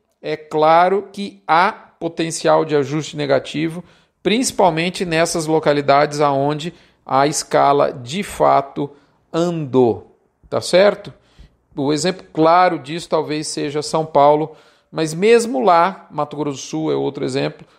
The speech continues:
o frio pegou também, agora no, no meio pro fim da semana, mas mesmo lá,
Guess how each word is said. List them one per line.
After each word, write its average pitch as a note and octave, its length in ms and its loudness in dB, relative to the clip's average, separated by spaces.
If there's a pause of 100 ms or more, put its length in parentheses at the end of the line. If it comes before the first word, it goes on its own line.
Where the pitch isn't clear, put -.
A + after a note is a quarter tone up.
(120)
o D3 80 -10
frio F#3 400 0
pegou D#3+ 420 2
também, D#3 520 -4 (300)
agora C#3 520 2
no, B2+ 240 -6
no B2 100 -10
meio C#3 260 -4
pro B2+ 160 -10
fim C3 220 -10
da B2 100 -4
semana, C#3 520 -2 (280)
mas E3+ 220 2
mesmo F#3+ 460 0
lá, D#3+ 500 2